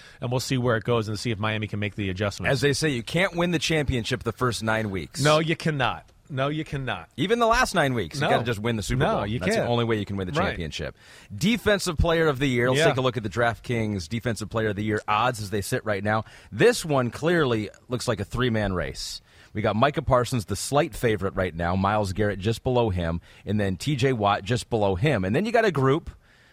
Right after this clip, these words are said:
Speaker 2: My guy Aiden Hutchinson, plus two thousand. Max Crosby.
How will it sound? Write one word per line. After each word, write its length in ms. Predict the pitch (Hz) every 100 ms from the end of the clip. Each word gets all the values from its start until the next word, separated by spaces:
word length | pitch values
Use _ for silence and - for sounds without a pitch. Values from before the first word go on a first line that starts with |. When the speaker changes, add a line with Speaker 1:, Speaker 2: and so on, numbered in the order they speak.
| _ -
Speaker 2:
My 120 | 107
guy 200 | 113 113
Aiden 280 | 98 120 117
Hutchinson, 500 | 107 107 117 - 120
plus 220 | 98 95
two 140 | -
thousand. 560 | 104 98 98 104 113 117 76
Max 300 | 82 98 -
Crosby. 640 | - 95 101 95 104 107